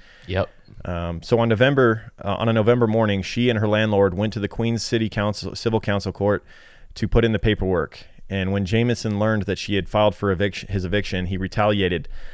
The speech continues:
Speaker 2: filing a police report that claimed that she had come at him with a knife, persuading the police to arrest her. So
Speaker 1: This
Speaker 2: she,
Speaker 1: is
Speaker 2: she
Speaker 1: crazy.
Speaker 2: described this fucking creepy situation in which she finally asked her landlord for help, saying, "I can't get this guy out. Can you help me?" They go together. They file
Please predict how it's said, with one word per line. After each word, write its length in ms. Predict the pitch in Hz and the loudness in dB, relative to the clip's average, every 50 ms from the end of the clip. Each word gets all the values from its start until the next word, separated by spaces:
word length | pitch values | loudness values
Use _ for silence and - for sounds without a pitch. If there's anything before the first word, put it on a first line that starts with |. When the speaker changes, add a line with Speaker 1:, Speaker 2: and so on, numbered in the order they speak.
| - - - - | -12 -14 -8 -2
Speaker 2:
filing 360 | - 113 117 131 135 127 117 | 0 2 4 4 4 2 2
a 60 | 101 | 2
police 300 | - - 110 117 117 - 113 | 2 2 2 2 0 0 -2
report 340 | 98 - 104 101 92 - | -2 0 2 2 2 2
that 80 | - 90 | -2 -4
claimed 320 | - - 104 107 107 104 | -4 -2 0 0 0 0
that 100 | 95 - | -2 -2
she 120 | - - 117 | -2 0 0
had 120 | 113 - | 0 0
come 180 | - 113 110 113 | 0 0 2 2
at 180 | 117 120 - 120 | 2 2 2 2
him 120 | 117 107 101 | 2 4 4
with 120 | 98 - | 4 2
a 60 | 92 | 2
knife, 480 | 95 95 101 98 90 82 - - - - - - - | 2 2 2 2 0 0 -2 -8 -16 -20 -20 -16 -8
persuading 460 | - 107 - - - 120 123 127 127 113 | -6 -6 -4 0 2 4 4 4 4 0
the 60 | 107 | -2
police 340 | - - 107 110 113 101 - | -2 -2 -2 0 0 0 -2
to 120 | - - 101 | -2 -2 0
arrest 340 | 92 95 95 92 - - - | 2 2 2 2 0 -2 -6
her. 260 | 87 - - - - - - - - - - - - - - - - - - - - - - - - - | -6 -8 -8 -10 -16 -20 -20 -20 -20 -20 -20 -20 -20 -20 -20 -20 -20 -20 -20 -20 -20 -20 -20 -20 -18 -4
So 160 | - - 120 | 0 0 2
Speaker 1:
This 100 | 107 110 | 2 2
Speaker 2:
she, 80 | 101 - | 2 0
Speaker 1:
is 80 | - | 0
Speaker 2:
she 60 | - 95 | -2 -2
Speaker 1:
crazy. 180 | 90 87 87 | 0 0 0
Speaker 2:
described 420 | - 104 87 87 117 113 117 120 101 | 0 -2 -2 2 4 4 4 4 2
this 300 | 101 90 - - - - - - | 0 -2 -4 -8 -14 -16 -20 -10
fucking 320 | - - 104 98 - 104 95 | -6 -4 -4 -2 -4 -6 -4
creepy 280 | - 117 117 - 113 101 | -2 -2 -2 -2 -2 -4
situation 540 | - 98 92 95 92 92 92 90 - 90 87 | -6 -6 -6 -4 -2 0 -2 -2 -2 -4 -4
in 120 | 87 90 | -2 -2
which 160 | 92 87 - | -2 -2 -2
she 140 | - - 107 | -4 -6 -6
finally 460 | - - 110 110 110 107 104 101 92 - - - - - - - - | -4 -2 0 0 0 0 0 -2 -4 -6 -12 -20 -20 -20 -20 -6 0
asked 260 | 104 101 98 - - | 2 2 2 0 -2
her 80 | 113 98 | -2 -2
landlord 480 | 98 98 101 101 101 98 95 90 82 | 0 0 0 0 0 0 0 0 -2
for 140 | - 90 87 | -2 -4 -2
help, 340 | 92 95 98 98 - - - | 2 2 2 2 0 -4 -10
saying, 320 | - 95 92 92 90 82 | -6 -4 -4 -2 -2 -2
"I 80 | 87 95 | -2 -4
can't 260 | - - 107 98 78 | -2 -2 -4 -4 -4
get 140 | 85 98 - | -4 -6 -8
this 140 | - 82 - | -8 -10 -6
guy 220 | - 90 85 85 | -4 -2 0 2
out. 180 | 90 90 85 - | 2 0 0 -2
Can 100 | 95 92 | -4 -6
you 60 | 85 | -4
help 180 | 82 90 92 - | -4 -4 -4 -2
me?" 100 | 90 87 | -4 -4
They 120 | 85 90 90 | -2 -2 0
go 240 | 104 104 98 101 | 2 2 2 2
together. 440 | 95 - 95 98 98 90 85 87 87 | 0 -2 -4 -2 -2 0 0 0 -2
They 80 | 87 85 | -2 -2
file 480 | - - 95 95 95 98 98 95 82 | -2 0 0 2 2 2 2 0 0